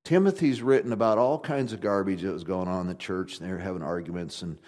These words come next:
I was gonna try to get into all that, and it'd take me about a year to really preach the book of Timothy. But Paul wraps it all up and says, "Are you praying for those people?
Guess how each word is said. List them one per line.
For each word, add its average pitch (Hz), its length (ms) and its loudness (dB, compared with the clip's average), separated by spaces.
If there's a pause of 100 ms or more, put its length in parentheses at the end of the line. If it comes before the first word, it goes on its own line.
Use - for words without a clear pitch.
(500)
I 104 100 -8
was 101 140 -6
gonna 85 240 -6
try 90 220 -6
to 85 60 -6
get 80 200 -8
into 87 200 -4
all 80 180 -4
that, 80 260 -6
and 85 80 -14
it'd 78 140 -14
take - 240 -14
me 82 80 -12
about 82 260 -8
a 82 40 -8
year 87 360 -4
to 76 80 -8
really 80 280 -10
preach - 540 -14
the - 80 -20 (100)
book 87 200 -10
of - 80 -20
Timothy. 90 640 -8 (1400)
But 95 220 -14
Paul 147 340 -2
wraps 123 400 0
it 117 80 -2
all 113 220 2
up 113 240 -4
and 92 120 -4
says, 95 480 -4 (380)
"Are 92 180 -4
you 110 140 0
praying 180 500 0
for 208 140 -6
those 202 220 0
people? 208 840 -4